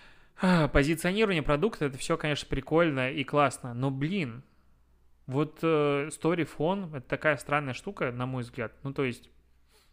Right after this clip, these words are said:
как бы каждый телефон сейчас на рынке, он выделяется своей камерой, ну, по сути, это одно из главных У Т П для покупки и продажи телефонов, и, а, один из главных стимулов современному человеку поменять телефон, камера лучше.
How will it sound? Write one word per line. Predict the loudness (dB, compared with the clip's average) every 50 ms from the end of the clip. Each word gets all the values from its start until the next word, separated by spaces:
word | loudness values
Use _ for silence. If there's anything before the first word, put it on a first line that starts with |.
| _ _ _ -20 _ _ _ _ _ _ _ _ -20 _ _ _ -20 -20 -20 -20 -16 -14 -14 -10
как | -8 -6 -6 -2
бы | -2 -2 -2
каждый | 0 2 4 4 4 4 2 -4 -8
телефон | -6 -4 -4 -2 0 0 0 -2
сейчас | -2 -6 -4 -4 -4 -4 -4 -4
на | -6 -4
рынке, | -4 -4 -6 -8 -10 -8
он | -4 -2 0 0
выделяется | 0 0 0 2 2 2 2 0 -2 -10
своей | -8 -2 -2 -2 0
камерой, | 0 -2 -2 -2 -2 -6 -8 -10 -14 -18 -20 -12 -8
ну, | -6 -6 -6 -6 -10 -18 _ _ _ _ _ -2 -2
по | -2
сути, | 0 0 -4 -4 -4 -4
это | -4 0 0 0
одно | 0 0 -2 -2 -4
из | -4 -2
главных | 0 2 4 4 2 2 -2 -6 -4
У | -6 -6
Т | -4 -4 -6
П | -2 0 0 0 0
для | 0 -2 -2 0 0 2 2 2 2 0 0 -2 -4 -2
покупки | -2 -2 -2 -2 -6 -6 -6 -6 -4
и | -4
продажи | -4 -4 -6 -4 -2 0 0 0 -2 -6
телефонов, | -6 -6 -6 -6 -4 -2 -2 -2 0 0 -2 -6 -6
и, | -6 -6 -4 -2 -2 -2 -4 -4 -8 -18 -20 -20 -12 -6
а, | -4 -2 -2 0 -2 -2
один | -2 -2 -2 -2 -2 -2 -2
из | -2 0
главных | 2 2 2 2 0 -4
стимулов | -6 -6 -6 -4 -2 0 2 2 2 2 0 -2
современному | -6 -6 -4 -4 -4 -2 -4 -4 -4 -6 -6 -6
человеку | -4 0 0 0 0 0 -2
поменять | -4 -6 -6 -4 -4 -6 -6 -6
телефон, | -8 -8 -4 -2 -2 -2 -2 -4 -8
камера | -4 -2 -2 0 0 -2 -2 -2
лучше. | -4 -4 -8 -12 -16 -18